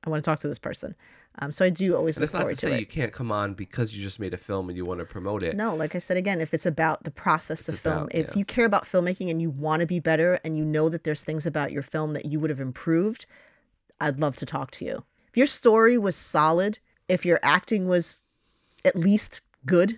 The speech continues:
Speaker 1: it doesn't have to be amazing, but, you know, if
Speaker 2: People are like,
Speaker 1: you're
Speaker 2: "Great, so I made a film and now you want me to come on and talk about all the bad things that
Speaker 1: Yeah,
Speaker 2: happened."
Speaker 1: because bad
Speaker 2: <laughs>
Speaker 1: things happen. Bad things happen on big sets, but they have enough money where you don't notice it. <laughs> But we don't.
Speaker 2: Yeah.
Speaker 1: So,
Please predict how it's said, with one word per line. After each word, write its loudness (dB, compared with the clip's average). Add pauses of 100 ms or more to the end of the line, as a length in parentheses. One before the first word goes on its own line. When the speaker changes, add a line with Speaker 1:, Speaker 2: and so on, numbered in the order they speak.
Speaker 1:
it -18
doesn't 0
have 2
to -2
be 2
amazing, 2
but, 2
you -2
know, 2
if -6 (120)
Speaker 2:
People -2
are 2
like, 0
Speaker 1:
you're 4
Speaker 2:
"Great, 2
so -2
I 2
made 0
a -2
film -2
and -2
now 0
you 0
want -2
me -4
to -4
come -6
on 0
and -6
talk -6
about 0
all 0
the -2
bad -2
things -4
that -2
Speaker 1:
Yeah, 6
Speaker 2:
happened." 6
Speaker 1:
because 2
bad 8
Speaker 2:
<laughs> -4
Speaker 1:
things 2
happen. 6
Bad 8
things 4
happen 2
on 4
big 4
sets, 0
but -2
they 4
have 4
enough 0
money 2
where 6
you 6
don't 0
notice 4
it. 0 (160)
<laughs> -14
But 2 (260)
we 10
don't. 4 (280)
Speaker 2:
Yeah. -8
Speaker 1:
So, 4